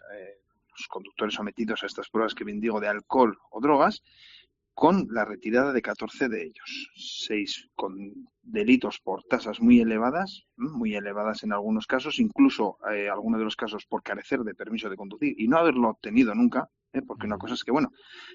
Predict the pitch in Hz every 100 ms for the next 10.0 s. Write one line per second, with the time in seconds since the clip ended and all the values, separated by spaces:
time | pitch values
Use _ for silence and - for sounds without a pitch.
0 | _ 123 120 131 139 131 131 127 123 123
1 | 123 117 113 135 147 110 - 101 - 107
2 | 95 - 135 151 190 - 117 175 _ _
3 | _ _ _ - 104 101 101 110 - 117
4 | 127 147 127 104 104 110 110 - 107 110
5 | 113 107 104 131 180 113 101 95 101 107
6 | 147 196 220 - - - - - 147 190
7 | 185 151 135 135 139 143 139 120 113 131
8 | 127 110 - 107 - 110 101 98 95 -
9 | _ - _ - _ - 123 120 120 117